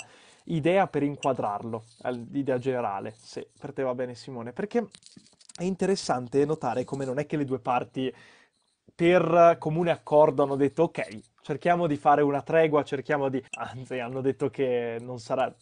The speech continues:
una roba definitiva, anzi, non è un cessate il fuoco, anzi, eh, si parla di, insomma, una tregua momentanea per, eh, scambiarsi i prigionieri, per cercare di far tornare gli ostaggi nel loro paese e cercando di sistemare la questione.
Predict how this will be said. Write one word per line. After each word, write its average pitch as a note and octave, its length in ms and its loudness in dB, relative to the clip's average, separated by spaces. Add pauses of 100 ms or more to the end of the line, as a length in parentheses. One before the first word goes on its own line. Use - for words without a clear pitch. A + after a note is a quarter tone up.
(100)
una C3+ 160 -6
roba A#2+ 280 -2
definitiva, C#3+ 720 0
anzi, D3+ 420 -2 (180)
non D3 120 2
è D3+ 60 6
un D3 100 0
cessate C#3+ 380 -2
il F3 80 -2
fuoco, D3 640 4
anzi, C#3 640 -2 (100)
eh, A#2 420 -2
si A#2+ 180 -12
parla A#2+ 380 -2
di, A#2+ 200 -8
insomma, C#3+ 280 -10
una F4 160 -6
tregua C3+ 240 -4
momentanea C3+ 800 -8
per, D#3+ 240 6
eh, D#3 360 6 (220)
scambiarsi D3+ 540 -4
i C#3 40 -8
prigionieri, E3 540 0
per B2 160 -6
cercare D3+ 400 0
di C#3 100 -4
far C3+ 180 -6
tornare C3 280 -2
gli B2 80 -6
ostaggi A#2+ 560 -8 (180)
nel D3+ 120 -4
loro C3+ 220 2
paese B2+ 580 2
e - 380 2
cercando B2 420 -4
di A#2+ 80 -4
sistemare A#2 560 -8 (280)
la D#3+ 180 6
questione. - 560 -6